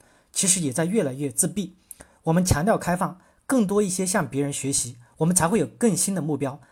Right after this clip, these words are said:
才会有真正的自我审视，才会有时代的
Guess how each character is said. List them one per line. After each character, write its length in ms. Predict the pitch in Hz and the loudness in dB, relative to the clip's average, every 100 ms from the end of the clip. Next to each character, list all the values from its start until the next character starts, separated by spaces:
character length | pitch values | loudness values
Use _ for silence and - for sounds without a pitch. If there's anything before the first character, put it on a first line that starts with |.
| - | -6
才 160 | 151 | -2
会 100 | 180 | 0
有 60 | 151 | -2
真 240 | - 226 | 2 0
正 100 | 233 | 2
的 80 | 165 | -2
自 200 | 113 - | 0 0
我 120 | 139 | 2
审 220 | 135 127 113 | -2 -6 -4
视， 280 | - 160 - _ _ | -4 -4 -10 _ _
才 180 | - 156 | 0 0
会 100 | 190 | 0
有 80 | 143 | -2
时 280 | - - 143 | -2 -4 -2
代 120 | 180 | -2
的 180 | 135 | -2